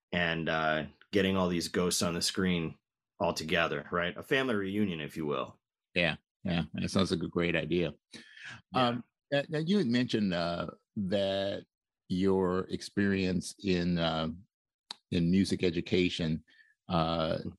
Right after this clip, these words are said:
Speaker 2: had been one where failure was, was a dirty word. Um, so, I mean, a-, and, and you've,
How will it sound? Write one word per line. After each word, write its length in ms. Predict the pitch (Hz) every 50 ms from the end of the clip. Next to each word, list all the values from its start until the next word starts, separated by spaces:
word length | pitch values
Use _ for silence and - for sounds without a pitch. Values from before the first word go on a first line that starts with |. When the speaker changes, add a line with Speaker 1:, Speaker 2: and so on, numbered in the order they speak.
| _ -
Speaker 2:
had 380 | - - - 92 90 90 90 85
been 580 | 98 95 95 90 90 87 90 90 87 87 - - _
one 400 | - 92 87 98 101 98 95 95
where 540 | 92 92 92 90 90 90 87 87 87 - - _ _ -
failure 480 | - 104 101 95 95 95 92 92 92 90
was, 560 | 87 90 90 90 87 87 85 82 - - - _ _ _ _ _ _ _ _ _ _ _
was 240 | 90 95 95 80 -
a 60 | 92
dirty 300 | 80 92 92 90 82 85
word. 440 | 80 - 80 71 57 50 50 - - - _ _ _ _ _ _ - - - - - - _ _ - 117 - - _ -
Um, 640 | 92 92 90 90 90 87 90 87 87 90 90 - - _ _ _ -
so, 680 | - - - 117 107 107 104 104 98 98 98 95 - - _ _ _ -
I 60 | 107 98
mean, 180 | 104 104 110 110
a-, 220 | 110 123 127 -
and, 220 | 123 117 117 110
and 200 | 95 113 110 117
you've, 380 | 120 123 123 127 131 110 -